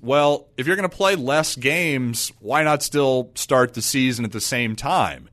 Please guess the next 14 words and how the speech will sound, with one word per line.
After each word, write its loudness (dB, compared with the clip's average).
You 0
just -2
give 4
yourself 2
more 4
bye 4
weeks, -2
essentially, -2
and -4
more 2
scheduling 0
wiggle 2
room. -6
But -2